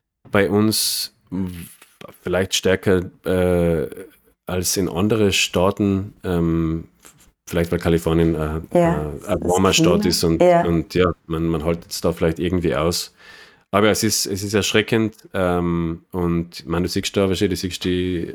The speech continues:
Speaker 1: Autos, die Million Dollar kosten, vorbeifahren an,
Speaker 2: Mhm.
Speaker 1: an einer, an einer ganzen, am ganzen Sch-, Straße von, von Zelte, wo die Leute,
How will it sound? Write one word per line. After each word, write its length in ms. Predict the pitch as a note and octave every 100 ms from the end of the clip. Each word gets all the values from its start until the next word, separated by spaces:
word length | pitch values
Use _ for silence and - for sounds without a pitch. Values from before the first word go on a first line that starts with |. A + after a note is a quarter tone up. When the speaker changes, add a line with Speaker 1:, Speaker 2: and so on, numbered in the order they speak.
| -
Speaker 1:
Autos, 400 | G2 G2 G2 -
die 120 | G2
Million 300 | F#2+ F#2 F#2+
Dollar 220 | F#2+ G2
kosten, 420 | - G2+ - G2
vorbeifahren 540 | F2+ F#2 F2+ F2+ G2 F#2
an, 100 | F2
Speaker 2:
Mhm. 120 | E2 - -
Speaker 1:
an 180 | F2 F2+
einer, 340 | E2+ F2 E2+ - _ - _
an 160 | - F2
einer 200 | F2+ F2
ganzen, 600 | F2 - G2 G2 - G2
am 180 | D#2+ F2
ganzen 420 | F#2 F2+ - F#2+
Sch-, 300 | F2 - - _ -
Straße 760 | - - E2+ E2 G2 G2+ F2+
von, 360 | E2+ E2+ D#2+ D#2+ _ _
von 520 | - F2 E2 E2 E2 -
Zelte, 460 | - F#2 G#2 F2
wo 60 | E2+
die 80 | F2
Leute, 340 | D#2+ F#2 -